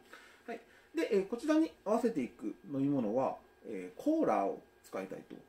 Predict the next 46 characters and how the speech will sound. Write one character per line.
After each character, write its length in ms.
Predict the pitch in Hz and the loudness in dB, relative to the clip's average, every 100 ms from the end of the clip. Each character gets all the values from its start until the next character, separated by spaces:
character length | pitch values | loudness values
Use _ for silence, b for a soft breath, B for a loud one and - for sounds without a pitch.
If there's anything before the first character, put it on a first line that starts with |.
| _ | _
思 180 | 170 151 | -4 0
い 60 | 127 | 0
ま 160 | 101 | -2
す。 240 | - - - _ _ _ 277 | -8 -16 -20 _ _ _ 0
で、 180 | 233 - B B | 2 0 B B
え 60 | 233 | -8
ー、 40 | |
コ 180 | - 302 | -2 0
ー 60 | 240 | 4
ラ 140 | 175 | 2
と、 340 | - 311 - - | 2 0 0 -2
あ 20 | |
と 120 | 180 | -2
も 100 | 214 | 2
う 60 | 254 | 4
一 120 | 254 | 2
つ 60 | |
果 140 | 147 170 | 0 -2
物 360 | 190 180 123 123 | 0 0 -2 0
で、 240 | 165 127 - - | 0 0 -4 -8
ラ 140 | 147 214 | -2 0
イ 80 | |
ム 260 | 214 120 90 - - - | 2 0 -4 -10 -20 -4
を 220 | 214 220 - | 0 0 -2
少 120 | - 165 | -10 -6
し 100 | 151 | -4
だ 80 | |
け 220 | 151 139 - - - | -4 -6 -12 -18 -16
使 120 | - | -10
っ 80 | - - _ | -10 -10 _
て、 200 | - 202 - B B B | -8 -8 -10 B B B
え 500 | 135 113 98 85 - - _ | -2 0 -2 -4 -8 -18 _
ー、 40 | 165 | -4
ま 60 | |
あ、 20 | |
一 80 | 143 | -4
杯 200 | 139 95 | -4 -6
ね、 120 | 123 139 - | -8 -12 -16
仕 180 | - - | -12 -8
上 60 | 117 | -6
げ 80 | |
て 80 | 127 | -8
い 60 | 87 | -10
き 80 | - | -10
た 100 | |
い 60 | 101 | -10